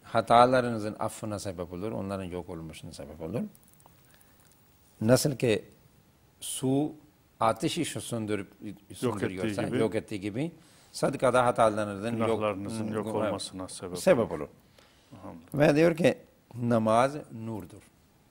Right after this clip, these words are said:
Speaker 1: Namaz müminin nurudur.
Speaker 2: Evet.
Speaker 1: Yani mümin nurlanmak istiyorsa, namazla nurlanır ancak.
Speaker 2: Evet.
Speaker 1: Başka bir şekilde nurlanmanın şekli yok. Ben namaz kılmazsam da olur, kalbim temiz, bazı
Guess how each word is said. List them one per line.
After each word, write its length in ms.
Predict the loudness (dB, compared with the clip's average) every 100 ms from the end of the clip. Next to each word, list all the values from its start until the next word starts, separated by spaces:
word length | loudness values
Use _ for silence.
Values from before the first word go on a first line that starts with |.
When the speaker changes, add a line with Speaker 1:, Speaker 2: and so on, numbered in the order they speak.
| _ _ _ _ _ _ _ _ _ _ _ -12
Speaker 1:
Namaz 440 | -4 2 2 2
müminin 640 | -4 -2 0 0 0 -2
nurudur. 380 | -2 -4 -6 -8 -12 _ _ _
Speaker 2:
Evet. 240 | -18 -10 -2
Speaker 1:
Yani 460 | 0 0 -2 -8 -10
mümin 680 | -6 0 2 2 0 -2 0
nurlanmak 580 | 2 4 2 0 -2 -4
istiyorsa, 560 | -8 -8 -6 -4 -6 -6 _ _ _ _ _ _ _ _ _
namazla 440 | -6 2 4 4 0
nurlanır 480 | -8 -10 -10 -10 -10
ancak. 300 | -10 -12 -20 _ -14
Speaker 2:
Evet. 240 | -14 -14 -18 _ _ _ -4
Speaker 1:
Başka 380 | -2 0 0
bir 180 | -2 -4
şekilde 400 | -6 -8 -6 -6
nurlanmanın 520 | -4 -2 -2 -2 -6
şekli 320 | -6 -6 -4 0
yok. 240 | 0 0
Ben 160 | -4 -2
namaz 320 | 2 2 0
kılmazsam 560 | -4 0 0 0 -2
da 100 | 0
olur, 240 | 0 -2 -2
kalbim 400 | -2 0 -2 -2
temiz, 380 | -2 -2 -2 4
bazı 260 | 4 4